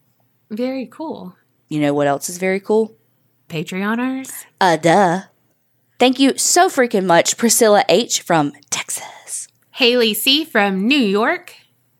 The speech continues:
Speaker 2: Melissa H. from Oregon.
Speaker 1: Candy R. from Alberta, Canada.
Speaker 2: Melissa W. from Pennsylvania.
Speaker 1: And Sabra K. from Oklahoma.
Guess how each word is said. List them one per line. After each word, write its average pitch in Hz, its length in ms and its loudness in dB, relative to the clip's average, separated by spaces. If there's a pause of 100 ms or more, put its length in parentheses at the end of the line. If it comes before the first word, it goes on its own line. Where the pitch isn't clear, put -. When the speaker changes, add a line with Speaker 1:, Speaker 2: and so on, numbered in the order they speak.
(340)
Speaker 2:
Melissa 208 460 4
H. 247 340 0
from 175 460 0
Oregon. 175 500 2 (720)
Speaker 1:
Candy 277 480 2
R. 254 240 4
from 214 360 -2
Alberta, 339 840 2
Canada. 151 720 -2 (1080)
Speaker 2:
Melissa 214 400 2
W. 226 500 2 (160)
from 175 440 2 (340)
Pennsylvania. 180 760 2 (580)
Speaker 1:
And 208 440 0
Sabra 233 460 0
K. 254 360 0
from 180 380 -4 (120)
Oklahoma. 196 800 -4